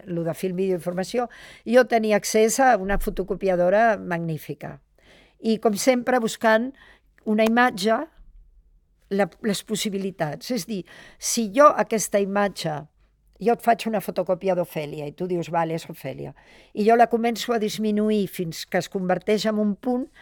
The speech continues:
a quin moment deixa de ser Ofèlia? O sigui, és Ofèlia quan és un punt i no és Ofèlia quan ja és dos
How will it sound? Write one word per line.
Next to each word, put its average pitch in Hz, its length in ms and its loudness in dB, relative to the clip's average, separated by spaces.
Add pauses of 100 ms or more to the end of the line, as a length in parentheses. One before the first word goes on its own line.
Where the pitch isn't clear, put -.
(220)
a - 140 -2
quin 302 240 0
moment 277 320 2
deixa 226 320 2
de 196 100 0
ser 185 160 -6
Ofèlia? 143 520 -10 (240)
O 165 80 -12
sigui, 165 240 -8 (240)
és 208 200 0
Ofèlia 190 480 0
quan 180 200 0
és 165 140 -6
un 175 180 -4
punt 302 180 0 (540)
i 202 320 2 (160)
no 214 160 2
és 208 140 0
Ofèlia 190 580 0
quan 185 280 0
ja 180 200 2
és 180 300 0 (260)
dos 196 240 4